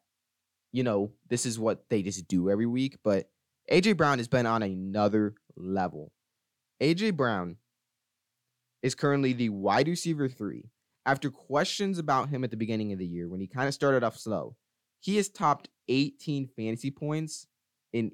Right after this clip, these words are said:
each of the past five weeks, and he's coming off of a twenty-nine point seven fantasy point performance. He had fifteen targets, caught ten of them for a hundred and thirty-seven yards, and found the end zone.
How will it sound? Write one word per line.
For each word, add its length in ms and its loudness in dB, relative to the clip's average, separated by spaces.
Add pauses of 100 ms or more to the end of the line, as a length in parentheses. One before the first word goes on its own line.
(120)
each 300 -4
of 140 -6
the 60 -2
past 420 -6 (100)
five 340 0
weeks, 480 -8 (240)
and 140 -4
he's 180 -2
coming 320 -4
off 160 0
of 120 -8
a 80 0
twenty-nine 640 0
point 260 -4
seven 540 -2 (220)
fantasy 360 -2
point 340 -4
performance. 600 -4 (140)
He 140 0
had 180 0 (180)
fifteen 560 2
targets, 600 -2 (280)
caught 260 -2
ten 180 -2
of 120 0
them 200 0
for 140 2
a 80 2
hundred 360 0
and 120 -2
thirty-seven 500 0
yards, 360 -4 (280)
and 300 -6
found 280 -2
the 120 -2
end 160 -6
zone. 260 -14